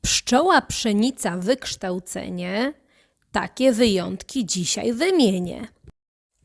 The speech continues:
W zakończeniach aż, esz rodzaju męskiego piszemy R Z, koleżanko i kolego. W końcówkach mistrz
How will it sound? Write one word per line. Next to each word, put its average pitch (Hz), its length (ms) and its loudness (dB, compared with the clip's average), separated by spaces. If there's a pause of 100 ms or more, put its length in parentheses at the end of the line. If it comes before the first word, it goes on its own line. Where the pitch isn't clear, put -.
(480)
W 196 100 -4
zakończeniach 214 1200 0 (240)
aż, 233 500 -4 (340)
esz 233 580 0 (200)
rodzaju 208 680 2
męskiego 247 880 -2
piszemy 214 720 0
R 190 300 -6
Z, 180 540 -4
koleżanko 208 1040 2
i 190 140 -6
kolego. 233 840 0 (1800)
W - 140 -20
końcówkach 208 1040 0
mistrz 214 720 0